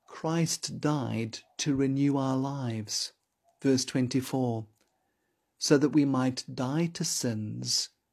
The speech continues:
and live for righteousness." There are only two ways in which we can try and become righteous, right with God.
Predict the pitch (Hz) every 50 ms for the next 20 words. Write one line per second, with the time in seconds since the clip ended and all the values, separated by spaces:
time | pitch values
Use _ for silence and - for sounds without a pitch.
0 | _ _ _ _ _ _ _ - 123 127 123 117 127 127 127 123 117 107 - -
1 | - - - 127 113 117 113 117 120 120 - 131 120 - - 127 120 110 113 110
2 | - - - - - - _ _ _ _ _ _ _ _ _ _ _ _ _ _
3 | _ _ _ _ _ _ _ - - - - - - - - _ _ _ _ -
4 | 160 160 160 175 202 196 208 185 - - - 202 190 175 151 143 143 135 113 113
5 | 113 107 131 123 127 131 131 - - 135 123 - 135 127 123 - - - 160 151
6 | 139 127 113 110 - 120 123 120 127 123 - - - 131 127 120 123 120 120 127
7 | 127 131 131 123 127 - - 117 107 107 - - - - - - _ _ _ _
8 | _ _ _ - 131 127 123 127 127 127 127 - - 147 131 120 127 - - -
9 | 120 113 110 110 113 117 - -